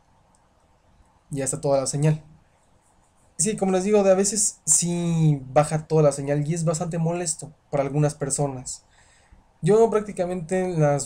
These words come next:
solución es agarrarlo con estos tres dedos. Sencillo y, este, econo-, eh, económico, este, cómodo.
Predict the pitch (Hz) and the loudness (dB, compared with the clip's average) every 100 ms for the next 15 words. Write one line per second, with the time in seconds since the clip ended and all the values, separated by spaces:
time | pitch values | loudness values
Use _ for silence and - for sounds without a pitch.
0 | - - 156 151 147 170 170 165 175 156 | -10 -4 0 2 2 0 -2 -2 0 0
1 | 151 156 156 143 143 147 151 170 160 185 | 0 2 0 -2 -4 -4 -4 -2 0 0
2 | 170 147 - - _ _ _ _ _ _ | 0 -2 -8 -16 _ _ _ _ _ _
3 | _ _ _ _ _ _ - 135 - 180 | _ _ _ _ _ _ -8 -2 0 0
4 | 156 151 147 - _ _ _ _ - _ | 0 0 -2 -6 _ _ _ _ -20 _
5 | _ _ 139 127 127 127 123 123 - 127 | _ _ -10 -8 -6 -6 -6 -6 -6 -8
6 | 127 180 190 160 151 139 131 131 131 131 | -6 -6 -6 0 2 2 -2 -6 -8 -10
7 | - 131 131 131 127 123 - 135 - 190 | -10 -10 -10 -10 -10 -8 -10 -10 0 2
8 | 143 120 | 2 -2